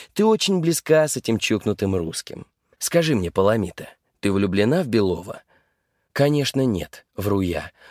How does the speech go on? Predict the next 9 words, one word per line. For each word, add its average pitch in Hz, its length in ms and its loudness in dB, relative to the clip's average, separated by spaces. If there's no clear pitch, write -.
"Просто 214 400 2
использую 131 560 0
его, 95 180 2
чтобы 113 280 0
получать 113 480 0
то, 135 100 0
что 113 220 -4
мне 101 160 0
нужно". 82 460 -8